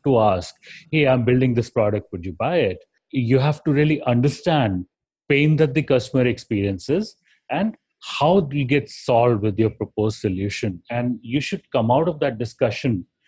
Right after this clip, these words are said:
knowing a little bit more about the problem rather than just getting a yes or a no. Very, uh, common mistake that a lot of entrepreneurs make is, you know, since they're looking for just a yes or a no and they're hoping to get a yes,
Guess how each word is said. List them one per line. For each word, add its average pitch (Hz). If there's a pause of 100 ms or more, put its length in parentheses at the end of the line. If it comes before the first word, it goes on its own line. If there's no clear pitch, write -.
(240)
knowing 151
a 156
little 135
bit 165 (100)
more 113
about 139
the 127
problem 107
rather 107
than 107
just 110
getting 101
a 95
yes 92
or 85
a -
no. 69 (1080)
Very, 175
uh, 123 (100)
common 156
mistake 131
that 127
a 120
lot 110
of 113
entrepreneurs 104
make 175 (420)
is, 143 (320)
you 139
know, 123
since 147
they're 180
looking 127
for 170
just 131
a 117
yes 113
or 117
a -
no 113
and 104
they're 101
hoping 156
to 160
get 123
a 113
yes, 95